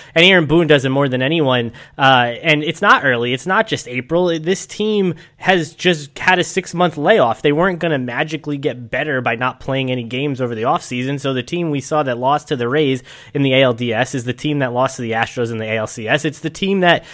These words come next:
can't beat the Blue Jays or Rays now that the season started. And you can't play Boston and Baltimore every night. At some point, they're gonna have to beat the Rays. They're gonna have to beat the Blue Jays. And with this stretch of games here against the Rays, then the Blue Jays, then the Rays again, and then the Braves,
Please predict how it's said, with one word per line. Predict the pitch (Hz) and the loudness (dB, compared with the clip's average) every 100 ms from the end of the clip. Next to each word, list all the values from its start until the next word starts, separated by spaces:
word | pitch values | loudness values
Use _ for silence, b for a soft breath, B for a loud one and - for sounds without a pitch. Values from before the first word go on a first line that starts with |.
| B _ | B _
can't | - 196 160 131 | 2 2 2 -4
beat | 202 254 - | -4 -4 -6
the | 151 | -8
Blue | 143 147 | -4 -4
Jays | 143 147 143 | -2 -2 -2
or | 135 | -4
Rays | 135 151 131 | 0 0 0
now | 139 151 | 0 0
that | 147 135 | -2 -8
the | |
season | 127 190 202 135 | -8 -8 -6 -8
started. | - 127 113 113 | -6 -4 -4 -2
And | 127 117 B B - | -2 -4 B B -10
you | 139 | -2
can't | 208 214 | 0 0
play | - 214 | 0 0
Boston | 139 147 175 165 170 | 0 -2 -2 -4 -6
and | 156 | -4
Baltimore | 147 170 165 143 139 | -2 -2 -2 -2 0
every | 143 143 | 0 0
night. | 156 120 | 0 0
At | 120 | -2
some | - 165 | -2 4
point, | 180 180 160 127 B B | 6 6 2 -2 B B
they're | 151 | 0
gonna | 151 151 | 2 2
have | 147 151 | 2 0
to | - | -4
beat | 123 143 190 | -4 -4 -2
the | - | -4
Rays. | 139 143 147 | -4 -2 -2
They're | 135 | -4
gonna | 143 | -4
have | 160 | -6
to | 160 | -6
beat | 127 139 135 | -8 -8 -8
the | |
Blue | 123 127 131 | -10 -6 -6
Jays. | 127 131 127 - B - | -6 -4 -4 -8 B -6
And | 139 | -4
with | 147 | -4
this | 175 165 | -6 -6
stretch | - 165 160 | -6 -8 -8
of | 127 | -8
games | 135 151 151 | -8 -8 -10
here | 131 | -10
against | 123 127 127 - | -8 -8 -10 -10
the | 123 | -8
Rays, | 117 131 139 131 | -6 -4 -4 -4
then | 131 127 | -4 -6
the | 120 | -6
Blue | 123 135 | -6 -6
Jays, | 135 135 135 123 | -4 -4 -4 -4
then | 120 | -6
the | 117 | -6
Rays | 117 135 120 | -4 -2 -4
again, | 117 139 139 | -4 -2 -2
and | 123 | -2
then | 131 | -6
the | 120 | -8
Braves, | 107 131 160 135 | -6 -4 -2 -4